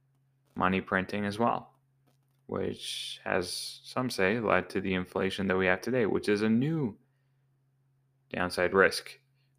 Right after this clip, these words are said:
with the current environment. So, the real estate market is a really slow market to move,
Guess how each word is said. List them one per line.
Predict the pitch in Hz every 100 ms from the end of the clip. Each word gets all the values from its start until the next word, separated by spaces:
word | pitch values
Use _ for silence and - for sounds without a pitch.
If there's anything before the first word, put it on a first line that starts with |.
| _ _ _ _ _ _ -
with | -
the |
current | 95 95 92
environment. | 90 90 85 - - - _ _ _ _ _ _ _ _ _ _ _ _ _ _ - - _ _ _ _ -
So, | - 117 - - _ _ _ _ _ _ _ _ _ _ _ _ _ _ _ _ _ _ _ _ _ _ _ _
the | - 120
real | -
estate | 156 - 123
market | 104 98 92 92 92 98
is | 92
a | 92
really | 92 104 95
slow | - - 95 92
market | 90 - - -
to | -
move, | - - -